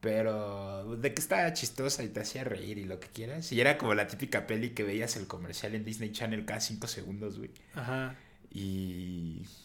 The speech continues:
Speaker 1: y, y, y, y, no, y, y salía esta chava, se me olvidó cómo, cómo se llama, pero que también en su tiempo fue como una actriz así de esas de Disney como bien importantes.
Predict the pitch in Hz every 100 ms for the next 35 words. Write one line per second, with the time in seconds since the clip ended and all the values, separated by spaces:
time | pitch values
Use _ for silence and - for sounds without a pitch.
0 | - - - - - - - - - -
1 | - - - - - 120 - 135 131 135
2 | 131 123 123 120 123 127 170 - 165 160
3 | - 170 185 202 185 175 185 180 185 175
4 | - 104 107 110 117 127 117 110 117 113
5 | 87 95 110 131 101 95 95 95 92 95
6 | 95 - - - 117 104 107 113 127 123
7 | 107 110 107 110 113 123 113 95 101 107
8 | 107 113 107 107 117 113 120 110 92 101
9 | 107 107 107 90 95 110 107 - 90 95
10 | 202 240